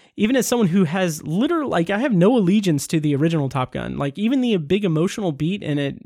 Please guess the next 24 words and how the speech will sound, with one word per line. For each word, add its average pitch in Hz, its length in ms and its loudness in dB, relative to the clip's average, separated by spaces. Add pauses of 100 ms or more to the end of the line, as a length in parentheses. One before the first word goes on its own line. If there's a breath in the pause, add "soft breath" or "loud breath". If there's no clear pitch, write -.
(140)
fell 175 240 -2
on 151 140 0
deaf 151 240 -2
ears 151 220 -2
for 143 120 -4
me. 139 240 -4 (480 loud breath)
But 147 460 0 (420)
seeing 262 320 0
Top 226 240 -4
Gun 147 120 0
Maverick 147 340 -2
kind 156 180 -2
of 135 60 -2
retroactively 156 680 -2
made 151 200 2
me 143 100 0
care 151 320 -4
about 170 280 -2
that 170 180 -2
moment 175 340 -2
in 175 160 0
the 175 100 -2
first 180 300 -8
one. 196 240 0